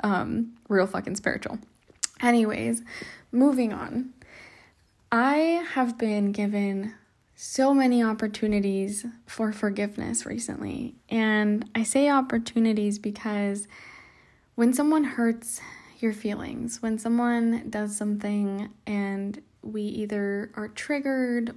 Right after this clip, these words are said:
or we take it personal, or it is personal. I mean, there are people out there who do are, you know, do <laughs> wanna hurt your feelings, are going out of their, out of, out of their way to hurt your feelings. And I'm not disputing this, but when this happens,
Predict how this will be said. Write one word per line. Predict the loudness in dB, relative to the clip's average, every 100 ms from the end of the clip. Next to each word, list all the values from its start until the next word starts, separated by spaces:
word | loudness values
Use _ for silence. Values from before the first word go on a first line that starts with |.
| -10
or | -8 -6 -4 -4 -4 -6 -8 -20 -20 -20 -6
we | -6
take | -4 -6
it | -6 -8
personal, | -4 -2 -2 -2 -2
or | -2 0
it |
is | -2 -2
personal. | -4 -6 -4 -6 -8
I | -2 0
mean, | 2 2 2
there | 0 0 0
are |
people | 0 -2 -2 0
out | 0 -2
there | -2 -2 -2
who | -2 -2
do | 2 2 2 0 -2
are, | -4 0
you | 2
know, | 4 2 -2 0
do | 2
<laughs> | 6
wanna | 6 6
hurt | 0 0
your | 0
feelings, | 0 0 2
are | 4
going | 4 4 2
out | 0
of | 0
their, | 0 -2 -4
out | -4
of, | -4 -6 -4
out | -2
of | 0
their | 0 2
way | 2
to | 0
hurt | -2 -4
your | -6
feelings. | -8 -8 -6 -6
And | -4 -2
I'm | 0
not | 0 0
disputing | -4 -2 -2 0 -2
this, | -6 -10 _
but | -4 -4 -12 -10 -8 -8 -10 -14 -18 -20 _ _ _ _ _
when | -2 2 4
this | 4
happens, | 0 -4 -2 -2 -2 -6 -10